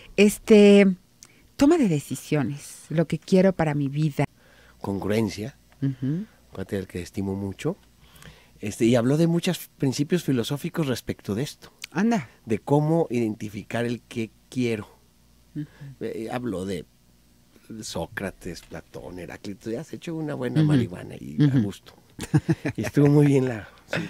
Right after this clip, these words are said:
Speaker 2: su síntesis. Pe-, pero, eh, eh, olvidándonos tantito de, de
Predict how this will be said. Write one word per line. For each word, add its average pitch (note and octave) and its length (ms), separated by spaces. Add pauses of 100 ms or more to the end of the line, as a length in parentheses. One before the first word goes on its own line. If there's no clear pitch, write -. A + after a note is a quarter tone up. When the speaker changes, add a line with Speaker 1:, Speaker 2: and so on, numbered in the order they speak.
Speaker 2:
su - 140
síntesis. A2 720 (840)
Pe-, - 200
pero, C3 580
eh, A2 160
eh, A2+ 240
olvidándonos C#3 600
tantito B2+ 420
de, A2+ 140
de F#2 400